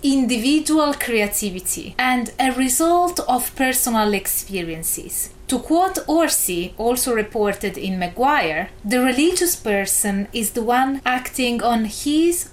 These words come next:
or her word in the inherited, improvised, found, constructed idioms of his or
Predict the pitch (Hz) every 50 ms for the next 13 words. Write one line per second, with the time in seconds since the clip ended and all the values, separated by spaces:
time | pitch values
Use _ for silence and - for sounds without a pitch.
0 | - - 233 226 220 214 214 - - - 240 226 220 214 220 220 220 214 220 -
1 | 214 233 285 302 233 165 165 175 190 - - - - - - 247 240 233 220 240
2 | 233 233 233 233 - - 247 247 247 262 285 302 320 311 311 - 320 302 302 311
3 | 311 - - - - - - - 254 285 285 - 277 240 214 226 214 208 208 208
4 | 202 196 - - - - - - - - - - 294 262 262 277 294 285 285 277
5 | 269 285 - - - - - 247 233 233 226 - - - 247 233 233 233 - -
6 | - 233 226 220 214 - - - 233 214 208 214 208 208 185 208 202 196 196 196
7 | 202 - - - - - 240 220 214 214 214 - - - - 294 285 294 311 330
8 | 330 330 - - - - - - 233 233 233 233